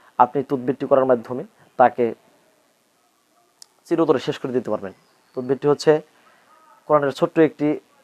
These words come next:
আহ, হাদিসের দোয়া। দোয়াটি হচ্ছে, "আল্লাহুম্মা ইন্না নাজআলুকা ফি নুহুরিহিম ওয়া নাউযু বিকা মিন শুরুরিহিম।"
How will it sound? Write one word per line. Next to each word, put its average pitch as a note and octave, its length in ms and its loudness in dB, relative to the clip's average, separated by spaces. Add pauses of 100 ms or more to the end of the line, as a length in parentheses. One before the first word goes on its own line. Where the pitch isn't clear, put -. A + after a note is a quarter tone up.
আহ, B2+ 100 -4
হাদিসের B2+ 400 -2
দোয়া। C3 260 6 (260)
দোয়াটি C3 260 0
হচ্ছে, C#3 320 -4 (720)
"আল্লাহুম্মা D3+ 540 8
ইন্না D3+ 320 4
নাজআলুকা C#3 600 4
ফি C#3+ 220 -4
নুহুরিহিম D3 640 0
ওয়া D3 100 2
নাউযু C3+ 380 4
বিকা C#3 200 -2
মিন C3 180 -4
শুরুরিহিম।" B2 640 -2